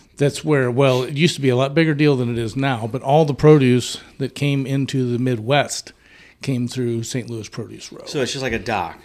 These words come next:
Speaker 1: It's basically
Speaker 2: Dock
Speaker 1: two
Speaker 2: warehouse.
Speaker 1: blocks long on each side of the street, and all it is is just warehouses and docks.
Speaker 2: Hmm. So you were in, you were in, <laughs> you were in fruit.
Speaker 1: I was.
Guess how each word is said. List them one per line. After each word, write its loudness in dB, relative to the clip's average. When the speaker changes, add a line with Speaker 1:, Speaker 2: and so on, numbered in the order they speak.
Speaker 1:
It's -2
basically -2
Speaker 2:
Dock -8
Speaker 1:
two -2
Speaker 2:
warehouse. 2
Speaker 1:
blocks -2
long -6
on -8
each -6
side -4
of -6
the -8
street, -8
and -8
all -4
it -4
is -2
is -6
just -10
warehouses -8
and -10
docks. -18
Speaker 2:
Hmm. -8
So -6
you 2
were 2
in, 0
you -8
were 0
in, -6
<laughs> -12
you -8
were -8
in -8
fruit. -8
Speaker 1:
I -2
was. -6